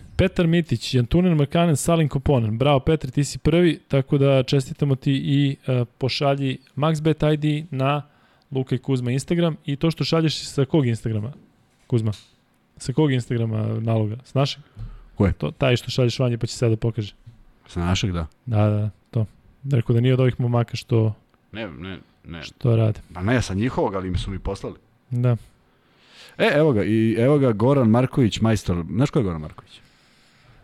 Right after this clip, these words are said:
Speaker 1: Pa znam ovog, e, reditelja.
Speaker 2: Kine-, e, Kinezi, Kinezi i dresovi.
Speaker 1: Japanci dresovi.
Speaker 2: Japanci dresovi, da.
Speaker 1: Iz-,
Speaker 2: Japanci, pa, e, samo da im
Speaker 1: Dobro.
Speaker 2: da li pratiš, da li su bili Japanci?
Speaker 1: De, ne pratim.
Speaker 2: E,
Speaker 1: Šta
Speaker 2: Vučević,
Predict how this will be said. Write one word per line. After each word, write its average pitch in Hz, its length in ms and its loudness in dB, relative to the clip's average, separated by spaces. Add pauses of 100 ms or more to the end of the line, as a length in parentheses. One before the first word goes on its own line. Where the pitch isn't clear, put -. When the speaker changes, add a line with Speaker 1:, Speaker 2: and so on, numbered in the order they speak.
Speaker 1:
Pa 120 100 -10
znam 104 300 -4
ovog, 107 240 -2
e, 113 180 2
reditelja. 135 360 -2
Speaker 2:
Kine-, 113 360 2
e, 110 200 -2
Kinezi, 110 520 0
Kinezi 113 480 -2
i 107 60 0
dresovi. 104 420 -2 (160)
Speaker 1:
Japanci 120 520 0
dresovi. 98 200 -2
Speaker 2:
Japanci 110 320 0
dresovi, 87 300 -4
da. 101 340 -2
Speaker 1:
Iz-, 107 100 0
Speaker 2:
Japanci, 107 420 0
pa, - 120 -6
e, 101 100 0
samo 135 180 0
da 135 60 4
im 135 60 4
Speaker 1:
Dobro. 123 80 4
Speaker 2:
da 131 60 4
li 117 60 0
pratiš, 127 300 0
da 101 100 -2
li 104 60 0
su - 120 -4
bili 98 120 0
Japanci? 95 320 -4
Speaker 1:
De, 104 440 0
ne 104 140 0
pratim. - 280 -6 (760)
Speaker 2:
E, 98 60 -10
Speaker 1:
Šta 95 280 4
Speaker 2:
Vučević, 120 340 2